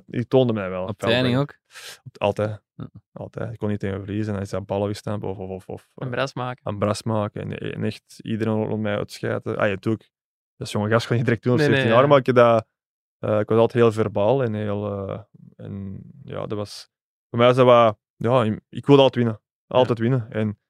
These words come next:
Speaker 1: naast het veld was ik iemand heel rustig, ben ik, eh, eh, maar toen ik op het veld kwam, dan zei, ehm, tot het randje altijd. Maar
Speaker 3: Ja.
Speaker 1: niet ero-, nooit niet erover. Nee.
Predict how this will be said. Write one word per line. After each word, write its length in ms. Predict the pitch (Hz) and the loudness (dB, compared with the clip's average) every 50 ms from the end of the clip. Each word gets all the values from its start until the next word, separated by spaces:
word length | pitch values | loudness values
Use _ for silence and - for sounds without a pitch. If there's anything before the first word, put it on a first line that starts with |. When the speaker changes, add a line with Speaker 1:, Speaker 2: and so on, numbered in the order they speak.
| _ _ _ - | _ _ _ 2
Speaker 1:
naast 220 | - 123 131 123 | 4 4 4 4
het 100 | 127 123 | 0 0
veld 180 | - 135 123 120 | 4 4 4 4
was 100 | 123 117 | 4 0
ik 100 | 113 - | 0 0
iemand 200 | 113 110 107 - | -2 -2 -2 -2
heel 180 | - 110 110 107 | 0 0 0 0
rustig, 360 | 120 123 - - 160 - - | 0 -4 -6 -10 -12 -10 -8
ben 140 | - 107 104 | -8 -6 -6
ik, 180 | 104 - - | -8 -8 -10
eh, 300 | 104 107 110 107 101 98 98 | -12 -10 -8 -8 -8 -10 -10
eh, 720 | 110 107 _ _ - - - - - - - - - - - | -12 -14 _ _ -20 -18 -16 -16 -14 -14 -14 -14 -14 -14 -16
maar 360 | - - - - 101 98 104 - - - | -18 -16 -14 -10 -10 -8 -8 -10 -12 -14
toen 140 | - - 104 | -10 -8 -8
ik 80 | 101 104 | -8 -8
op 60 | - | -10
het 120 | - - | -10 -8
veld 220 | - 107 104 - - | -6 -6 -6 -6 -6
kwam, 220 | - 110 110 110 | -10 -10 -8 -10
dan 120 | 110 98 | -12 -12
zei, 280 | 107 107 98 98 104 - _ _ _ _ _ _ _ _ _ _ _ _ _ _ _ - | -12 -12 -12 -12 -14 -16 _ _ _ _ _ _ _ _ _ _ _ _ _ _ _ -14
ehm, 520 | - 110 - - - - - - - 104 - - - 110 - | -12 -10 -10 -10 -10 -10 -10 -10 -12 -12 -12 -14 -16 -16 -8
tot 120 | - 117 113 | -6 -4 -4
het 120 | 110 - 92 | -4 -4 -6
randje 220 | 98 101 104 - 113 | -8 -8 -8 -8 -10
altijd. 200 | 127 - - _ _ _ - | -10 -10 -14 _ _ _ -6
Maar 140 | - 110 113 | -2 0 2
Speaker 3:
Ja. 60 | 120 | 2
Speaker 1:
niet 100 | 127 117 | 2 2
ero-, 180 | 113 110 110 | 2 0 0
nooit 160 | 113 120 120 113 | 0 0 0 0
niet 80 | 110 | -2
erover. 360 | 104 101 104 - 113 - _ _ _ _ | -4 -4 -6 -10 -10 -14 _ _ _ _
Nee. 160 | - - 110 | -14 -14 -14